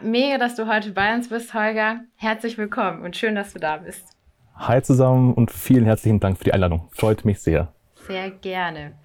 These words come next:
Speaker 1: Ja, jetzt haben wir ja schon ein paar Dinge über dich verraten und ich bin mir sicher, der ein oder andere kennt dich auch schon.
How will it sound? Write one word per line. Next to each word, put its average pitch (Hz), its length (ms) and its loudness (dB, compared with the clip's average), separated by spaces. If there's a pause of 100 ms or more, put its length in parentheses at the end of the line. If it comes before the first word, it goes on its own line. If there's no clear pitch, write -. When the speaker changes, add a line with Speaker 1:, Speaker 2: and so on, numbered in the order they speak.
(360)
Speaker 1:
Ja, 208 80 -2
jetzt 214 180 -2
haben 277 200 0
wir 311 80 -2
ja 240 180 2
schon 220 200 -4
ein 214 40 -4
paar 220 180 -2
Dinge 240 280 2
über 196 220 -2
dich 196 180 -6
verraten 196 640 -2
und 180 160 -4
ich 185 80 -14
bin 202 160 -6
mir 190 100 -4
sicher, 214 260 -4
der 185 160 0
ein 196 180 0
oder 185 200 -2
andere 185 400 -4
kennt 226 400 -4
dich 151 180 -10
auch 156 220 -8
schon. 208 560 -4